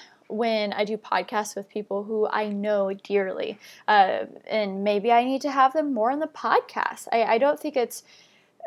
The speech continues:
uh, totally feasible to have John on every single week just 'cause, you know, he's a busy boy. He does his own thing, making the YouTube videos, but,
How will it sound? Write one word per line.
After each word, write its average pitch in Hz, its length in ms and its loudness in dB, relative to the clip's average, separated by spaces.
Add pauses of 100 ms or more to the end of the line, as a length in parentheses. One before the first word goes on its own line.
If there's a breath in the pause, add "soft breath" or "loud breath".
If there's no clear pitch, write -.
(100)
uh, 220 400 6
totally 403 420 6
feasible 294 800 -2
to 254 100 -8
have 240 300 0
John 220 360 -2
on 202 200 -4
every 208 300 -4
single 262 340 -8
week 339 200 -10
just - 220 -12
'cause, 285 240 -8
you 494 60 2
know, 453 240 4
he's 453 120 4
a 320 40 2
busy 247 380 0
boy. 226 340 6
He 370 200 2
does 339 260 0
his 240 160 -6
own 196 220 -2
thing, 240 300 -6
making 208 300 -6
the 196 60 -12
YouTube 196 480 -8
videos, 233 540 0 (100)
but, 196 240 4